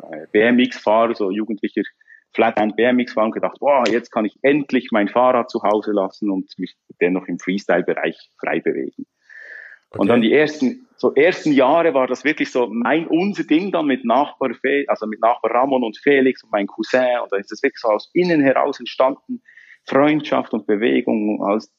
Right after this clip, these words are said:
Speaker 1: stand im Zentrum. Und da kam diese ganze Medienboom. Das erste Mal so, wow, jetzt gibt's von außen her eine, ein, jetzt ist es plötzlich interessant, was du tust, und zwar für die ganze Welt, so, also zumindest jetzt in der Schweiz und dann auch Deutschland und weltweit.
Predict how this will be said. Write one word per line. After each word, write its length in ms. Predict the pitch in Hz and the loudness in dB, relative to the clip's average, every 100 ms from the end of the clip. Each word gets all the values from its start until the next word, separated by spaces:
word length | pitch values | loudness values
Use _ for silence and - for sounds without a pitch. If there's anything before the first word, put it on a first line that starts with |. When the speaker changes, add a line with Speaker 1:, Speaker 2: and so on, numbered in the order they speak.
| - _ | -20 _
Speaker 1:
stand 260 | - 107 104 | -2 0 0
im 120 | 95 | 0
Zentrum. 680 | 135 165 - 151 175 - _ _ _ _ _ _ | 2 2 2 0 0 -6 _ _ _ _ _ _
Und 140 | 113 135 | 0 2
da 60 | |
kam 200 | 147 165 | 0 -2
diese 180 | 160 156 | -2 -2
ganze 300 | 151 151 156 | 0 0 0
Medienboom. 880 | 156 196 185 170 147 156 113 87 - _ _ _ | 2 2 0 -2 0 0 -2 -4 -14 _ _ _
Das 120 | 107 117 | -8 0
erste 320 | 139 147 131 | 0 2 2
Mal 200 | 131 131 | 2 0
so, 180 | - 127 | -4 -2
wow, 200 | 170 120 | 0 0
jetzt 220 | 131 - | -2 -6
gibt's 180 | 123 - | -12 -8
von 220 | 117 113 | -10 -4
außen 500 | 117 170 208 - 240 | 0 2 0 -4 -2
her 320 | 151 139 107 - _ _ _ _ - | 2 2 2 -2 _ _ _ _ -6
eine, 380 | 107 101 98 | 0 2 2
ein, 560 | 80 98 85 - - - | 0 -4 -8 -12 -20 -10
jetzt 220 | 98 - 113 | -8 -6 -4
ist 140 | 107 | -4
es 100 | 104 | 0
plötzlich 380 | 120 131 - 127 | 0 0 -2 -2
interessant, 520 | 98 98 - 156 175 | -2 -2 0 0 0
was 160 | 120 - | -2 -4
du 80 | 110 | -6
tust, 360 | - 190 - | -4 -4 -4
und 120 | 110 | -6
zwar 160 | - 104 | -2 -2
für 100 | 104 | 0
die 80 | 98 | 0
ganze 320 | 95 110 90 | 0 0 2
Welt, 300 | 104 127 - | 4 2 -2
so, 160 | 87 78 | -8 -8
also 180 | - _ | -10 _
zumindest 360 | 87 90 95 - | -6 -4 -4 -4
jetzt 200 | 87 - | -6 -8
in 60 | |
der 80 | - | -8
Schweiz 360 | - 110 139 - | 0 2 2 -2
und 120 | 90 | -8
dann 100 | 85 | -6
auch 160 | 82 - | -6 -2
Deutschland 500 | 101 123 - 92 85 | -2 -2 -4 -6 -8
und 140 | - | -2
weltweit. 500 | 98 127 107 107 | 0 2 2 0